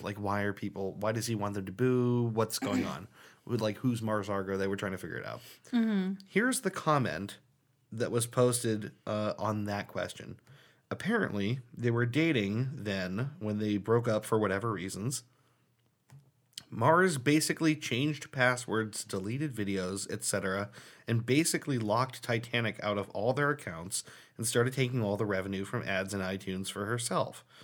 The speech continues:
Speaker 1: even though apparently she didn't have very much to do with the content creation apart from the writing and,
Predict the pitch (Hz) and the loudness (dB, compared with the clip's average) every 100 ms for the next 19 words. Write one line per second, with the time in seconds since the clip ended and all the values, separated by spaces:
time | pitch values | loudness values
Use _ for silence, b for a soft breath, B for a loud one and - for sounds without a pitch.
0 | b b - 143 143 123 120 175 147 113 | b b 0 2 4 2 4 2 4 2
1 | 113 - 107 107 107 95 101 98 98 - | -2 -2 -4 -2 -2 -2 -2 -2 -4 -8
2 | 101 98 95 95 92 92 95 85 - 87 | -6 -4 -4 -6 -6 -4 -6 -8 -6 -6
3 | 95 104 - 95 95 101 95 92 90 90 | -6 -8 -8 -8 -6 -4 -4 -4 -4 -6
4 | 95 92 95 95 | -6 -8 -8 -8